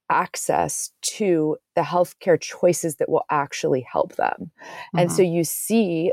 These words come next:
Speaker 1: if they can only vote with their dollars in areas of junk science, it is actually creating the exact opposite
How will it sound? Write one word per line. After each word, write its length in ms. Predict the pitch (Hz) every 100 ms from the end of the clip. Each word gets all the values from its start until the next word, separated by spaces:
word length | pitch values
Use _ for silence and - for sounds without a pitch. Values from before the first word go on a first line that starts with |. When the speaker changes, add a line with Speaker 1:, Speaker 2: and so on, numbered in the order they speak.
| -
Speaker 1:
if 120 | 170
they 140 | -
can 140 | - 208
only 280 | 180 208 220
vote 240 | 202 185 -
with 140 | 208
their 120 | 202 160
dollars 480 | 151 165 196 175
in 100 | 165
areas 360 | 170 175 185 160
of 120 | 165
junk 280 | - 165 -
science, 500 | - 165 196 160 147
it 120 | 170
is 180 | 160 156 -
actually 460 | 160 185 - 196 156
creating 960 | - 175 156 160 208 175 139 135 143 131 - -
the 60 | 180
exact 300 | 175 196 - -
opposite 840 | 160 208 202 - 92 71 - -